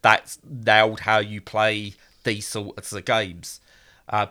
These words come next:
what this does have that's really, really good, though, that is a million times better than, uh, Transport Fever and even City Skylines and stuff like that, is when you ride the trains, um, and that, the visuals are really good there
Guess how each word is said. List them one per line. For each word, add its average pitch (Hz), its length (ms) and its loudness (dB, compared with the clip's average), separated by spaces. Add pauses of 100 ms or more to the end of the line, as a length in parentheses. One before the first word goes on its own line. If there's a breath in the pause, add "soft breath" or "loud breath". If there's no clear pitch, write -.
(100)
what 180 160 12
this 196 160 4
does 185 260 10
have 127 220 6
that's - 180 -8
really, 104 240 -4
really 95 260 -8
good, 90 300 -10
though, 85 200 0
that 95 260 -2
is 98 180 -8
a 101 100 -8
million 104 300 -6
times 92 300 -4
better 87 260 -6
than, 95 180 -12
uh, 90 180 -2
Transport 90 460 -8
Fever 80 480 -10 (280 loud breath)
and 104 200 4
even 101 220 -4
City 90 240 -10
Skylines 90 560 -2
and 92 80 -16
stuff - 300 -8
like 98 220 2
that, 95 280 2
is 101 180 -8
when 123 200 -2
you 139 100 -4
ride 127 360 6
the - 60 -12
trains, 73 680 -8 (360 loud breath)
um, 95 320 2
and 95 140 -4
that, 80 200 -2
the 98 60 -8
visuals 104 320 -6
are 92 100 -8
really 98 340 -2
good - 280 -10
there 95 280 2